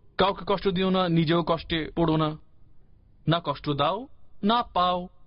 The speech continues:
এই নিয়মের উপর ভিত্তি করে সারা দুনিয়ার ট্রাফিক আইন প্রতিষ্ঠিত। এখন ট্রাফিকের যত হাজার রুলস থাকুক না কেন, "এই দিকে যাও, ওই দিকে যেও না,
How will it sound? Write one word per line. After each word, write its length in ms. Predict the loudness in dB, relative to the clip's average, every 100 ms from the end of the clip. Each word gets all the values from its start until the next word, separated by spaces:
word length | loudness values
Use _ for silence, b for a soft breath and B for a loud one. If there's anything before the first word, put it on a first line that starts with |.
| -20 -6 0
এই 300 | 2 2 2
নিয়মের 420 | 2 4 2 0
উপর 240 | 0 -2
ভিত্তি 360 | 2 0 2 -2
করে 400 | 0 0 -2 -4
সারা 380 | 0 0 2 0
দুনিয়ার 300 | 2 2 0 0
ট্রাফিক 400 | 0 0 -2 -2
আইন 180 | -2 0
প্রতিষ্ঠিত। 580 | -2 0 -2 -4 -8 -10 -16 -20 -20 -20 -20 -20 -18 -18 -18 -20 -20 -20 -20 -20 -20 -20 -6
এখন 220 | -2 -2
ট্রাফিকের 540 | 2 0 0 0 0 2
যত 300 | 0 2 0
হাজার 320 | 0 2 0
রুলস 320 | 2 0 0
থাকুক 240 | -4 -4 -4
না 100 | -2
কেন, 180 | 0 -2 -4 -2
"এই 160 | 0
দিকে 220 | 0 -2 0
যাও, 340 | 2 2 0
ওই 160 | -2 -2
দিকে 220 | 0 2
যেও 220 | 4 2
না, 240 | 2 0